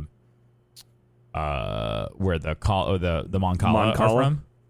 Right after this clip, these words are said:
Speaker 1: Do you think it's the Mon Cala, and, like, that's why there's so many Quarren on that boat? Because the Quarren occupy the same
Speaker 2: So there's two schools of thought in my head. My initial reaction is to say, "Yes, lore, Mon Cala, oh, cool."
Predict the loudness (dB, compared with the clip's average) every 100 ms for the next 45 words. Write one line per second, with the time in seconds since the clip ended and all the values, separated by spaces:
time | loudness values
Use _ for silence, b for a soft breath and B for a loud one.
0 | -6 -2 0 0 0 0 2 2 2 2
1 | 2 0 -2 -2 -2 0 -2 0 -2 -2
2 | -2 0 2 2 0 0 -2 0 -2 -2
3 | -2 0 0 0 -2 -2 -2 -2 -4 -6
4 | -4 -2 -2 -2 -2 0 -2 -4 _ _
5 | 2 2 2 0 2 2 2 2 2 2
6 | 0 0 -2 -4 -8 -6 0 2 4 4
7 | 2 2 4 4 0 0 0 0 -2 -2
8 | 0 0 -4 -4 -2 -2 -4 -6 2 4
9 | 6 4 4 2 2 2 4 4 4 0
10 | 2 2 2 2 6 6 4